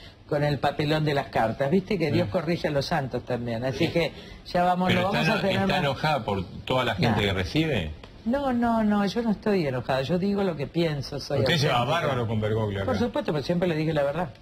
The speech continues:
Speaker 1: Mi relación es bárbara con la gente porque soy auténtica. No es que yo me voy a decir, "Ay, ¿cómo le va a Cardenal? ¿Qué tal está?".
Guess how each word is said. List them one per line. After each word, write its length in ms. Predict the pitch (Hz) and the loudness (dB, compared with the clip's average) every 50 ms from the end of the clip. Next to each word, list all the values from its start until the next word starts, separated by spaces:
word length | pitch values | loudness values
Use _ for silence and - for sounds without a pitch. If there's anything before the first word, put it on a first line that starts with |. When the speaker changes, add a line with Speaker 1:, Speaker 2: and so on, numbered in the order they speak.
| - - - - - - - - - - - - - - - - 139 | -20 -20 -20 -20 -20 -20 -20 -20 -20 -20 -20 -20 -20 -20 -20 -8 -4
Speaker 1:
Mi 100 | 147 143 | -2 0
relación 500 | 139 151 156 160 156 - - 262 294 277 | 2 2 2 0 0 0 0 0 2 2
es 80 | 240 175 | 2 2
bárbara 400 | 202 214 220 220 202 180 170 131 | 2 2 2 2 2 0 0 0
con 120 | 147 139 | -2 -2
la 80 | 139 139 | 0 0
gente 200 | 147 220 247 269 | -2 -2 0 0
porque 120 | 202 156 | 0 0
soy 140 | 127 143 151 | 0 0 0
auténtica. 680 | 143 131 127 120 - 208 208 170 143 - 120 113 120 | 0 0 -2 0 0 0 2 2 0 -2 -2 -2 -2
No 100 | 123 151 185 | 0 0 0
es 100 | 190 180 | 0 0
que 340 | - - 170 170 165 156 - - - - - - - - - | 0 0 0 0 0 -2 -6 -12 -18 -20 -20 -20 -20 -20 -8
yo 200 | - - 175 175 | -4 -2 2 2
me 140 | 175 175 165 | 2 2 2
voy 340 | 156 170 170 175 180 185 180 | 2 0 0 0 0 0 -2
a 80 | 170 | -4
decir, 260 | 170 160 - 190 190 | -4 -4 -2 0 0
"Ay, 200 | 185 196 247 285 - | 2 2 0 -2 -2
¿cómo 160 | 294 277 277 | -2 -2 -2
le 100 | 254 233 | -2 0
va 160 | 220 220 226 | 0 0 0
a 60 | 226 | 0
Cardenal? 800 | - 220 208 190 180 185 180 165 165 160 170 180 196 214 214 196 | -2 -2 -2 0 0 0 0 -2 -2 0 0 0 0 0 0 0
¿Qué 100 | - 180 | -2 -2
tal 200 | 160 - 156 170 | -2 -2 -2 -2
está?". 640 | 160 135 - - 175 185 226 233 - - 113 113 | -2 -4 -2 0 0 0 0 0 0 0 0 -2